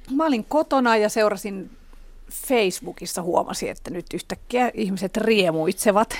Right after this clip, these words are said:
Ja tota, eli aika niinku tylsästi en esimerkiksi seurannut sitä itse kisaa, eli en päässyt tähän niinku jotenkin draamaan mukaan. Mutta kyllä mulla silti läikähti sydämessä hienosti.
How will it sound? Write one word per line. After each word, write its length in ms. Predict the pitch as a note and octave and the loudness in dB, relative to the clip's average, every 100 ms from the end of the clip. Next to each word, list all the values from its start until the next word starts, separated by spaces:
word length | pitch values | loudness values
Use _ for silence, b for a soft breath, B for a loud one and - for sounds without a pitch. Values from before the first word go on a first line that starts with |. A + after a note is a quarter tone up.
| - | -4
Ja 100 | F#3+ | 0
tota, 240 | E3+ - - - - B B B B B B B - | 0 0 -2 -4 -12 B B B B B B B -4
eli 240 | F3+ E3+ - | -2 0 2
aika 220 | G3 F#3 | 2 0
niinku 260 | F3 - - | -2 -6 -2
tylsästi 460 | B3+ G#3+ F3 - - | 2 4 2 -4 2
en 140 | G#3 | 4
esimerkiksi 420 | F#3+ F3+ F#3+ F#3 - | 4 2 -2 -2 2
seurannut 340 | F3+ E3+ E3+ | 4 2 -4
sitä 120 | - - | -6 -4
itse 220 | F3+ E3+ - | -4 -6 -6
kisaa, 380 | F#3+ - - - | -4 -2 -2 -4
eli 160 | - - | -6 -8
en 120 | F#3+ | -10
päässyt 360 | - - - - | -8 -8 -8 -4
tähän 260 | F#3 G3 A3 | -2 0 0
niinku 200 | A#3 A#3 | 2 4
jotenkin 320 | A#3 A3 G3+ | 4 4 4
draamaan 420 | A#3 A#3 G#3 F#3+ | 10 10 10 6
mukaan. 260 | G3+ G#3 F#3 | 4 4 4
Mutta 440 | A#3 F#4 - - E3+ - | 6 4 4 4 4 2
kyllä 240 | A#3 A#3 | 4 6
mulla 260 | A#3 B3 A#3+ | 6 4 4
silti 600 | - G4 E4+ - A3 - - - G#3 | 2 2 2 0 -4 -4 -16 -6 4
läikähti 600 | A3+ A#3+ B3 B3 - - | 8 8 6 2 -4 -6
sydämessä 720 | A#3 G#3+ G#3+ G#3+ - - A#3+ B B B B B | 0 2 2 0 -2 0 0 B B B B B
hienosti. 540 | A#3 A#3+ A#3 - B3 | 6 6 4 0 -2